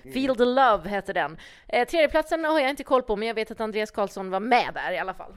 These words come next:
Speaker 1: Ja, men precis, jag kommer inte heller ihåg tredjeplatsen. Eh, om det var Tennessee eller något liknande, jag vet inte. Eh, nej, men det är väl vad som händer här framöver, vad vi har gjort nu, eh, och vi återkommer.
Speaker 2: Kan vi få
Speaker 1: Ja.
Speaker 2: ett snack med Christer istället för Edward, kanske?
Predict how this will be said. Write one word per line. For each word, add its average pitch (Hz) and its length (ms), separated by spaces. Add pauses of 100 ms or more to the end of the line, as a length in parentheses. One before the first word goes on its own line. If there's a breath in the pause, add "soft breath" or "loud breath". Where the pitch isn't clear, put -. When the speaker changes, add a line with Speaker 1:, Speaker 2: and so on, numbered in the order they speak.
(180 loud breath)
Speaker 1:
Ja, 151 120
men 156 180
precis, 127 260
jag 123 140
kommer 127 140
inte 120 140
heller 117 200
ihåg 107 220
tredjeplatsen. 98 580
Eh, 120 260
om 120 80
det 120 80
var 113 80
Tennessee 104 480
eller 95 100
något 95 120
liknande, 98 380
jag 131 140
vet 98 200
inte. 87 200
Eh, 80 40 (460 loud breath)
nej, 165 220
men 208 200
det 262 100
är 269 40
väl 240 100
vad 214 100
som 214 120
händer 180 220
här 165 120
framöver, 156 460
vad 160 220
vi 160 80
har 160 80
gjort 151 240
nu, 123 400
eh, 147 260
och 156 260
vi 151 240
återkommer. 147 560
Speaker 2:
Kan 311 180
vi 294 80
få - 120
Speaker 1:
Ja. 262 40
Speaker 2:
ett 202 60
snack 233 220
med 214 160
Christer 269 440
istället 226 340
för - 60
Edward, 233 340
kanske? 131 320